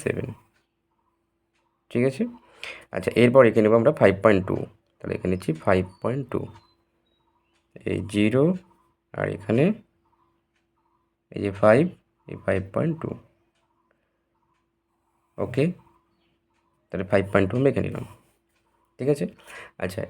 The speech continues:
এবার আমরা কী করব? তাহলে এটা হচ্ছে সেভেন সেন্টিমিটার, আর এখানে ফাইভ পয়েন্ট টু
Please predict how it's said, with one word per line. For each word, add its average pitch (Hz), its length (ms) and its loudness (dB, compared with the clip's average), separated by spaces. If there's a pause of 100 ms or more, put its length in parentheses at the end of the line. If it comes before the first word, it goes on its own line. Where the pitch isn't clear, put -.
এবার 151 180 8
আমরা 160 160 6
কী 151 120 0
করব? 151 140 4 (2250)
তাহলে 95 180 -4
এটা 107 160 -2
হচ্ছে 104 260 -2 (200)
সেভেন 101 260 4 (120)
সেন্টিমিটার, 107 600 2 (1040)
আর 95 140 0
এখানে 107 200 0 (180)
ফাইভ 117 220 4 (160)
পয়েন্ট 113 260 -2
টু 123 60 0